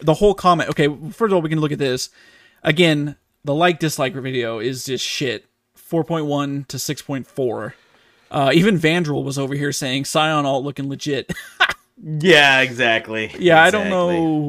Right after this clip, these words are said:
Speaker 2: Like, kinda sad.
Speaker 1: Man, but, yeah, that,
Speaker 2: But,
Speaker 1: that doesn't mean
Speaker 2: uh,
Speaker 1: anything, but I, I thought it was
Speaker 2: Right,
Speaker 1: really
Speaker 2: right.
Speaker 1: fucking funny
Speaker 2: It's
Speaker 1: that
Speaker 2: just funny.
Speaker 1: why the fuck are they putting that in there? Um,
Speaker 2: Um,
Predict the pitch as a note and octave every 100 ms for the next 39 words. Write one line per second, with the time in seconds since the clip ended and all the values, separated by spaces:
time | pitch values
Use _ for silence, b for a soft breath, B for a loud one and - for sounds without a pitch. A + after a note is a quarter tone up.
0 | C#3 C3+ - F2+ D2+ - - A1+ D3 E3+
1 | F#3+ C#3+ C3+ C3 _ - D3+ D3 F3 C#3
2 | E3 G#2 - F#3 F3+ D#3 C#3 B2+ B2+ C3
3 | B2+ C3 A#2+ - - D3+ C#3 D3+ G3+ E3+
4 | C#3 C#3 C#3 D3 D#3+ D3 C3 B2+ C3 C3
5 | B2+ A#2+ A2+ D2+ C2+ D2 _ _ _ D3
6 | E3 F3 F3 D3+ C#3 B2+ D3 C3 A#2+ A2+
7 | G#2+ G#2 - _ _ b b b b C3
8 | C3+ C3 A#2+ A2 G#2 F2+ E2+